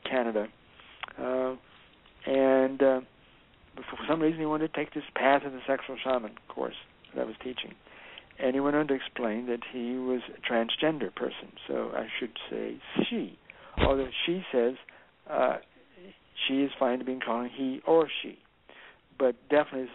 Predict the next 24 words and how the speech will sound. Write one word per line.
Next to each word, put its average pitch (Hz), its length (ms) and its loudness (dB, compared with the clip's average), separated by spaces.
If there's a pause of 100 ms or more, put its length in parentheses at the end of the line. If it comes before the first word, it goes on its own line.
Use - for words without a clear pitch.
is - 100 -18
a - 80 -8
transgender 110 400 -10
person 101 260 -12
who's 143 180 -16
been 135 240 -6
through 123 200 -6
surgery, 117 460 -6 (300)
born 135 320 4
with 131 160 -4
a 127 40 -4
male 131 300 6
anatomy 120 640 2
of, 127 120 0
a, - 520 -6
of 120 320 -2
genitals, 127 540 -2
uh, 113 140 -6 (180)
called 120 160 -6
a 117 40 -10
penis, 117 340 -8 (1200)
and 120 100 -6
has 117 140 0
now 117 220 2